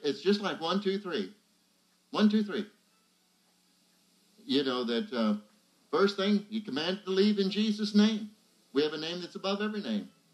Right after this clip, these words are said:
Philippians two, uh, verse nine. Secondly, you focus on how much better you are. And then James two twenty, the Bible says, "Faith without works is dead."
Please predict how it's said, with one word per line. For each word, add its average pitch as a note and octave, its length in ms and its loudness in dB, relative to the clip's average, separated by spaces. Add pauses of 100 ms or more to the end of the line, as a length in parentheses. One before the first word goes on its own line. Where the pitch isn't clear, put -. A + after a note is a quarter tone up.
(100)
Philippians C3+ 400 0 (400)
two, E3 180 -2 (420)
uh, D3 380 -2
verse E3+ 220 -6
nine. C3+ 260 -4 (540)
Secondly, G3 600 -4 (180)
you C3 120 -2
focus E3+ 380 -4
on E3+ 140 -8
how F3 100 -4
much F3+ 240 -8
better G3 200 0
you G3 200 -2
are. G#3+ 220 -4 (680)
And D3+ 180 -4
then F3 160 -4
James G#3 480 0
two A#3+ 300 -6
twenty, E3+ 400 0
the D3 100 -12
Bible D3+ 360 -6
says, D#3+ 300 -4 (100)
"Faith G#3+ 360 0
without D#3+ 420 -8
works E3+ 320 -2
is F3 160 -6
dead." A2 340 -2